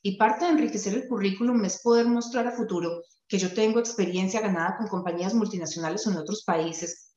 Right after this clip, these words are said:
y en otro idioma, en inglés, por ejemplo, que eso es lo que hace que yo sea un candidato, pues, mucho más interesante para las compañías en Latinoamérica. Entonces, pues, mi sugerencia es, aprovecha lo que te dieron, aprovecha tu permiso de estudio, porque no se lo dan a todo el mundo. El índice de negativo es casi de un cuarenta por ciento a nivel mundial.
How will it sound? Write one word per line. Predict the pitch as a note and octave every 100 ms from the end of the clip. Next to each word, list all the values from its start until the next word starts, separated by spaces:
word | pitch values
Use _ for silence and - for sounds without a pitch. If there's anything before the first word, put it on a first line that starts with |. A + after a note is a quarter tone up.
| _
y | A3
en | G#3+
otro | G#3 G3+ B3+
idioma, | A#3+ F3 D3+ D#3 - -
en | E3
inglés, | D#3 D#3 D#3+ G3 -
por | G3+
ejemplo, | - E3+ F3 A#3 D4 - _ -
que | F#3+
eso | G#3
es |
lo | G#3 A3
que | G3
hace | E3 E3 G3+
que |
yo | F3+
sea | D#3 F3
un | F#3
candidato, | G#3+ G3+ E3 D#3 D3+ F3+ F#3 _ _ _
pues, | G3 F3
mucho | F3 E3 G3
más | F#3 G3
interesante | F#3 E3 D3+ E3 D#3+
para | F3+ D#3+
las | D3+
compañías | - D#3 D3+ D#3 F#3
en | F3+
Latinoamérica. | D3+ D3+ D3+ D3+ D3+ - - _ _
Entonces, | - D3
pues, | E3
mi | D#3+
sugerencia | D3+ D#3 E3 E3+ A3 A#3+
es, | - -
aprovecha | E3 - D#3 D#3 D#3 E3+
lo | D4+
que | D#4+
te | G#3 F3
dieron, | F3 F3 F3 D#4 - -
aprovecha | D#3+ D#3 E3 E3+ E3+
tu | B3+
permiso | B3+ G#3+ F#3+ F#3 A#3+
de |
estudio, | G#3+ - A3 A3 C#4
porque | A3 F3+
no | F3
se | G#3
lo | G3+
dan | E3+
a | F#3+
todo | F#3+ F3+
el | F#3
mundo. | D#3 D#3 C4
El |
índice | F#3+ G#3 F#3+
de | E3+
negativo | E3+ E3 - E3+ F3
es |
casi | F3+ A3+ B3+
de | A3+
un | F#3+
cuarenta | F3+ E3+ E3+
por | - -
ciento | E3+ E3
a | D#3+
nivel | D#3+ D#3
mundial. | D#3+ D#3+ D#3 D#3+